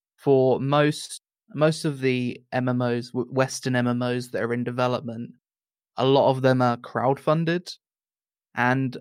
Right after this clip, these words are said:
there's very little, like, tr-, big triple A M M Os in development that we're actually aware of. The reason for that is,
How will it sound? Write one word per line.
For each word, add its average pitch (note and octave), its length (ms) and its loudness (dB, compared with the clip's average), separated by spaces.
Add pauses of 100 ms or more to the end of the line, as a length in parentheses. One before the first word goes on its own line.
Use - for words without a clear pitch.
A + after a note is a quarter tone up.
there's C3+ 400 0
very C#3+ 460 2
little, B2+ 640 0 (460)
like, A#2 260 -4
tr-, - 80 -14 (100)
big C#3+ 200 0
triple C3 400 0
A B2 120 2
M B2 120 0
M B2+ 120 -2
Os B2 440 -2 (260)
in B2 160 -2
development A#2+ 460 2
that A#2 100 -2
we're B2 200 0
actually - 320 -4
aware B2 460 0
of. A2+ 180 -8 (440)
The C3+ 80 0
reason E3 480 0
for - 160 -12
that A#2+ 300 2
is, B2 340 -6